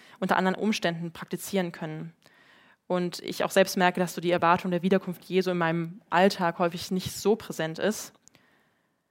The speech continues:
So ist Paulus Grundgedanke doch auch für uns heute noch relevant. Als Christen leben wir in einer vergänglichen Welt, aber mit, mit der Perspektive auf das Unvergängliche, mit der Perspektive auf das Ewige.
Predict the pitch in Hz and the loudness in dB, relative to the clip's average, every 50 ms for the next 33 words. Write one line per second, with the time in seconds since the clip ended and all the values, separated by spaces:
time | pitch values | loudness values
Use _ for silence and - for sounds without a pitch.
0 | _ _ _ _ _ _ - - 214 214 208 214 - 226 226 240 247 254 233 - | _ _ _ _ _ _ 2 4 4 4 4 4 6 8 8 8 8 6 4 2
1 | - - 233 240 233 247 208 214 214 208 214 208 226 220 214 214 214 214 - 208 | 0 0 2 4 2 2 4 4 4 2 2 0 0 2 2 2 0 0 -2 0
2 | 208 214 196 - 233 - - 220 214 - 202 202 196 185 185 175 170 170 - - | 0 0 0 0 -2 0 0 -2 -2 0 4 6 6 6 6 4 -2 -4 0 0
3 | 175 175 170 156 175 160 156 160 - - - - - _ _ _ _ _ _ _ | 0 0 2 2 0 -2 -2 -6 -10 -12 -14 -16 -20 _ _ _ _ _ _ _
4 | _ _ _ _ _ _ _ _ _ _ _ _ _ _ _ _ _ _ _ _ | _ _ _ _ _ _ _ _ _ _ _ _ _ _ _ _ _ _ _ _
5 | _ _ _ _ _ _ _ - - 185 - - - 277 269 - - 277 262 233 | _ _ _ _ _ _ _ -4 -2 -2 -2 2 2 2 2 2 -2 -2 2 2
6 | 226 208 214 214 208 190 175 180 - 185 175 180 180 185 202 208 202 - 233 214 | 4 4 4 4 4 4 2 2 0 0 2 2 0 2 0 -2 -2 -2 -2 0
7 | 180 175 165 170 180 180 - - - _ _ _ _ _ _ _ - - 185 185 | 0 2 2 2 0 0 -4 -10 -14 _ _ _ _ _ _ _ -2 0 0 2
8 | 175 175 180 175 180 180 170 170 - 175 170 - - - - - - 208 196 180 | 2 0 0 0 0 0 0 0 -2 -6 -6 -6 -10 -10 -10 -6 -2 0 0 2
9 | 190 190 190 190 190 - - 175 - 185 - - 175 170 - 180 - - 170 165 | 2 0 0 -2 -4 -6 -6 -4 -4 -4 -4 -6 -8 -8 -8 -8 -8 -8 -12 -10
10 | 165 165 160 - - 165 165 165 170 185 180 180 165 - 175 - - 208 190 185 | -10 -12 -10 -8 -8 -8 -6 -2 -2 -2 -2 -2 -4 -4 -6 -4 -2 -2 0 0
11 | 180 - 180 170 - - 175 170 165 165 - 165 175 175 | -2 -2 -4 -6 -2 -2 -2 -2 -4 -6 -8 -8 -10 -12